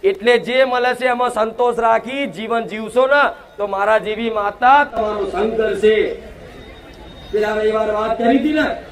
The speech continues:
જેની જેટલી ઈચ્છાઓ વધાર એટલો માણસ દુખી, જેની જેટલી ઈચ્છાઓ ઓછી એટલો માણસ સુખી. હવે તમે તો આવો છો મારી જોડે, "મારી, મારી ઈચ્છા પૂરી કરી દેજે,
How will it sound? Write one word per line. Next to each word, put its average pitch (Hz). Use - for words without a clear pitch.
જેની 226
જેટલી 277
ઈચ્છાઓ 247
વધાર 220
એટલો 196
માણસ 214
દુખી, 233
જેની 233
જેટલી 269
ઈચ્છાઓ 277
ઓછી 247
એટલો 214
માણસ 240
સુખી. 262
હવે 254
તમે 247
તો 262
આવો 262
છો 277
મારી 254
જોડે, 247
"મારી, 269
મારી 269
ઈચ્છા 277
પૂરી 285
કરી 254
દેજે, 180